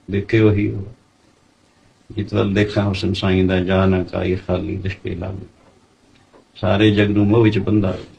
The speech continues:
ਰੂਪ ਮਾਹੇ ਦੀ ਕਾਲੀ, ਮਾਇਆ ਜਾਲੀ। ਇਉਂ ਵਾਹਿਗੁਰੂ ਅੰਤਰਯਾਮੀ ਸਾਰੇ ਹੀ ਹੈ, ਲੇਕਿਨ ਹੌਲੀ ਹੌਲੀ, ਆਹਿਸਤਾ ਆਹਿਸਤਾ ਸਤਸੰਗ ਦੁਆਰਾ ਇਸ ਅਵਸਥਾ ਨੂੰ ਪ੍ਰਾਪਤ ਕਰਨਾ ਹੈ।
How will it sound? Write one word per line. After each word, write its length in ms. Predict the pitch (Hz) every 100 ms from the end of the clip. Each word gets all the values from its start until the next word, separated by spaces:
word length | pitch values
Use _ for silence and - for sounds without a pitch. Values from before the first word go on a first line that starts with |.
| -
ਰੂਪ 180 | 101 101
ਮਾਹੇ 260 | 95 95
ਦੀ 140 | 90 92
ਕਾਲੀ, 400 | - 95 90 - - _ _ _ _ _ _ _ _ _ _ -
ਮਾਇਆ 280 | 92 90 85
ਜਾਲੀ। 360 | 87 87 92 - _ _ _ _ _ _ _ 104
ਇਉਂ 220 | 113 117
ਵਾਹਿਗੁਰੂ 280 | 110 110 117
ਅੰਤਰਯਾਮੀ 560 | 107 107 107 104 104
ਸਾਰੇ 340 | 98 90 92 110
ਹੀ 180 | 113
ਹੈ, 340 | 107 110 110 110 - _ _ _ - _ _ _ _ - - - _ _ _ _ -
ਲੇਕਿਨ 340 | 104 - 107
ਹੌਲੀ 320 | 98 98 110 110
ਹੌਲੀ, 260 | 104 107
ਆਹਿਸਤਾ 360 | 101 101 - 113
ਆਹਿਸਤਾ 500 | 95 - 101 92 - - _ _ _ _ _ _ _ _
ਸਤਸੰਗ 520 | - - 98 110 110 104
ਦੁਆਰਾ 480 | 107 104 98 98 - _ _ _ _ _
ਇਸ 160 | - 98
ਅਵਸਥਾ 300 | 101 - 101
ਨੂੰ 120 | 101
ਪ੍ਰਾਪਤ 380 | 95 90 90 - -
ਕਰਨਾ 460 | 80 82 85 85
ਹੈ। 80 | 87